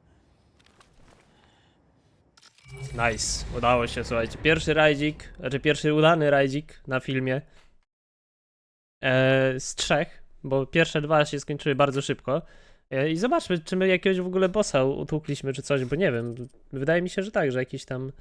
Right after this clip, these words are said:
e, właśnie boss był, czy coś. Tak, patrzcie, jest boss token. Combat history, proszę mi pokazać. E, tu weszliśmy, tu mamy całą historię naszą, jakby co się działo. I to jest boss token.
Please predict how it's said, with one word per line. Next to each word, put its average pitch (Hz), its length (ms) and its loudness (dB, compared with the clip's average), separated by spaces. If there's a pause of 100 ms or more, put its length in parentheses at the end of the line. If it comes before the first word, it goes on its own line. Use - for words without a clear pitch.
(500)
e, 127 280 -8
właśnie 135 320 -6
boss 143 240 0
był, 123 180 -2
czy - 120 -12
coś. - 320 -6 (720)
Tak, 143 360 2
patrzcie, 139 320 2
jest 143 260 4
boss 139 240 2
token. 120 420 -2 (1200)
Combat 131 300 0
history, 123 360 -6
proszę - 260 -10
mi 123 120 -8
pokazać. 127 540 -2 (480)
E, 131 500 0 (320)
tu 160 80 2
weszliśmy, 143 560 4
tu 165 80 -6
mamy 151 180 2
całą 151 220 0
historię 147 480 0
naszą, 123 300 -4
jakby 123 200 -6
co 127 140 -8
się 127 160 -6
działo. 127 440 0 (340)
I 143 60 -16
to 156 80 2
jest 139 180 4
boss 135 260 2
token. 110 420 -8